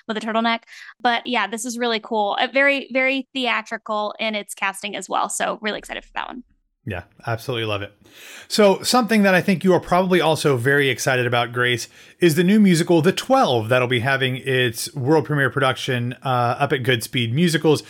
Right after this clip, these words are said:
Speaker 2: from September eighth through October twenty-ninth. That show released a little bit of rehearsal footage, uh, that we'll have in the show notes. It features a book and lyrics by former Broadway radio guest Robert Schenken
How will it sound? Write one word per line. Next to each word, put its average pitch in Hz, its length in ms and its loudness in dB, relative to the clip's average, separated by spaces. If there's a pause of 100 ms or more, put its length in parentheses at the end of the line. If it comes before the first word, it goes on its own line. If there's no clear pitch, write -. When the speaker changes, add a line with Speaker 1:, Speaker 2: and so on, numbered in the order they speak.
(180)
Speaker 2:
from 135 200 -2
September 131 420 -2
eighth 127 260 -2
through 131 180 0
October 117 380 -4
twenty-ninth. 120 800 -4 (380)
That 156 260 0
show 160 240 4
released 143 480 2
a 151 80 2
little 208 300 4
bit 143 400 2
of 127 680 2
rehearsal 175 600 2
footage, 143 600 0 (840)
uh, 123 180 2
that 131 180 0
we'll 127 120 2
have 139 220 0
in 135 120 -2
the 135 80 0
show 120 220 0
notes. 131 260 0 (460)
It 151 360 2
features 143 720 2
a 127 540 2
book 180 480 0
and 147 180 -2
lyrics 156 360 2
by 135 320 2
former 180 240 2
Broadway 135 300 2
radio 123 280 0
guest 117 300 0
Robert 117 340 -4
Schenken 190 560 2